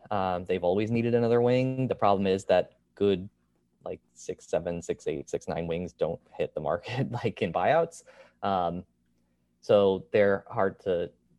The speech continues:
hard to pick up. If Gary Harris gets bought out, then obviously that would be a good pickup. He's refound his shot, um, and would give them some depth,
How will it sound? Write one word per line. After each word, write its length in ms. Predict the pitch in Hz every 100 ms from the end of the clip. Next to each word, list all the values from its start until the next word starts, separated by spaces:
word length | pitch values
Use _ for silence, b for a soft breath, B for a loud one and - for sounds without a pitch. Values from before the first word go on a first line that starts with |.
| _
hard 200 | - 92
to 60 | -
pick 180 | 101 98
up. 160 | 104
If 160 | 117 110
Gary 240 | 135 143
Harris 380 | 127 110 123 127
gets 200 | 131 123
bought 260 | - 131 127
out, 320 | 131 131 - _ _ _ _ -
then 360 | 104 98 95 - _
obviously 500 | 85 85 104 92 104 87
that 160 | 78
would 120 | 98
be 240 | 95 95 92
a 20 |
good 180 | 90 92
pickup. 300 | 98 104 101
He's 180 | 104 90
refound 380 | 101 90 87
his 140 | 95 87
shot, 360 | 104 92 90 - _ _ _ _ -
um, 220 | 87 90
and 80 | 90
would 100 | 90
give 160 | 92
them 160 | 87 87
some 240 | - 95
depth, 380 | 85 90 78 -